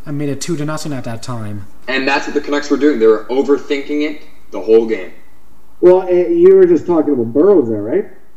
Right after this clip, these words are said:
Speaker 1: Yes.
Speaker 3: Yeah, yeah. Bur-, Burrows, Burrows has actually gone away from that deke now because,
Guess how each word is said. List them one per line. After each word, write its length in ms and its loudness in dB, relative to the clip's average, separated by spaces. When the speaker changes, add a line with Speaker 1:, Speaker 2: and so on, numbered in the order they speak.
Speaker 1:
Yes. 540 -12
Speaker 3:
Yeah, 340 4
yeah. 300 2
Bur-, 400 2
Burrows, 460 2
Burrows 320 -2
has 100 -10
actually 300 -4
gone 220 -2
away 300 2
from 200 -4
that 300 -8
deke 260 -6
now 200 -4
because, 480 -4